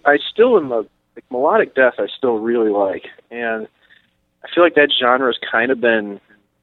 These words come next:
kind of been bastardized a little bit in some places, you know, like, there's,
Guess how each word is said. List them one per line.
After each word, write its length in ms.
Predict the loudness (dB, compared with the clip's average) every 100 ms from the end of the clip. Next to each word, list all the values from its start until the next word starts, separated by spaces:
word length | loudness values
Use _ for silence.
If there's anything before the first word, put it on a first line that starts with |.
| _ _ _ _ _ _ _ _
kind 260 | -4 -2 -2
of 60 |
been 140 | -2 0
bastardized 600 | 2 2 2 4 4 2
a 40 |
little 180 | 2 2
bit 160 | 2 0
in 80 |
some 200 | -4 -6
places, 460 | 0 0 0 -4 -6
you 80 | -2
know, 200 | 2 2
like, 220 | 2 0
there's, 400 | -2 -2 -4 -10